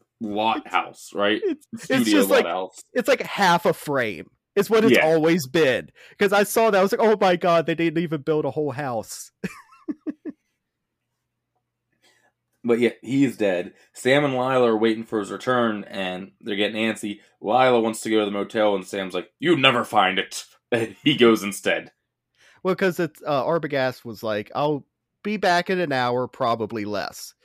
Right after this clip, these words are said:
Speaker 2: And at this point, it's like, it's been three hours.
Speaker 1: Yeah. Sam gets to the ho-,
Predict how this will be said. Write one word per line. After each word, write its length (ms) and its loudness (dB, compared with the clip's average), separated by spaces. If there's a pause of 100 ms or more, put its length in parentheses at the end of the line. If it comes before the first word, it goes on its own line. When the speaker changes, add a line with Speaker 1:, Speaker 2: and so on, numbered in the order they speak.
(260)
Speaker 2:
And 140 -2
at 120 -4
this 160 0
point, 200 0
it's 100 -4
like, 180 -4
it's 180 -2
been 180 -2
three 440 -4
hours. 600 -4 (840)
Speaker 1:
Yeah. 240 -4 (1300)
Sam 400 0
gets 220 2
to 60 -16
the 180 2
ho-, 200 0